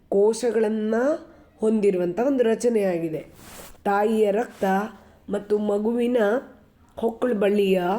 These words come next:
ಕೊನೆಯನ್ನು ಇದು ಸಂಪರ್ಕಕ್ಕೆ ಏರ್ಪಡಿಸುತ್ತೆ. ಇಪ್ಪತ್ತೊಂದನೇ ಪ್ರಶ್ನೆ,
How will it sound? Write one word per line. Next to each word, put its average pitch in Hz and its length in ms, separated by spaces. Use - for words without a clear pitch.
ಕೊನೆಯನ್ನು 226 960
ಇದು 214 280
ಸಂಪರ್ಕಕ್ಕೆ 214 800
ಏರ್ಪಡಿಸುತ್ತೆ. 220 760
ಇಪ್ಪತ್ತೊಂದನೇ 180 540
ಪ್ರಶ್ನೆ, 208 760